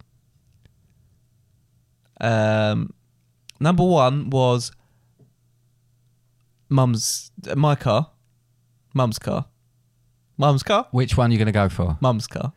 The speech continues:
Speaker 2: Is that because I looked surprised when you said that?
Speaker 1: No.
Speaker 2: No? Okay, it was Mum's car, yeah.
Speaker 1: Yes.
Speaker 2: Which is a
Speaker 1: Oh, a Renault Scenic.
Speaker 2: Thank you, to get the question right.
Speaker 1: Number
Speaker 2: Two.
Speaker 1: two was my car,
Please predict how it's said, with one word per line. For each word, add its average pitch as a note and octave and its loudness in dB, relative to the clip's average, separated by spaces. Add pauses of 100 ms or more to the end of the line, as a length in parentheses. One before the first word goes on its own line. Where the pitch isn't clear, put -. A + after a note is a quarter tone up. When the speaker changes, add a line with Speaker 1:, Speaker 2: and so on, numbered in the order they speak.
(300)
Speaker 2:
Is A2 0
that C3+ 2
because B2 2
I A#2+ 4
looked A#2+ 0
surprised B2 2
when A#2 2
you A2+ 4
said B2 0
that? F2+ 0
Speaker 1:
No. E3 2 (160)
Speaker 2:
No? C3 2 (360)
Okay, A#2+ 2
it C3+ 0
was E3+ 4
Mum's E2+ 2
car, E2+ 0
yeah. F2 0
Speaker 1:
Yes. C#3+ 0
Speaker 2:
Which - 2
is C#3+ 4
a C#3+ 2 (240)
Speaker 1:
Oh, D#3 4
a B2+ 2
Renault C#3 0
Scenic. A2 -6
Speaker 2:
Thank F#2 -2
you, E3+ 2
to - -10
get G2+ -6
the - -6
question G2 0
right. D3 0
Speaker 1:
Number E3 2 (140)
Speaker 2:
Two. A2+ 2
Speaker 1:
two C#3+ 4
was C#3 0
my C#3 0
car, A#2+ 0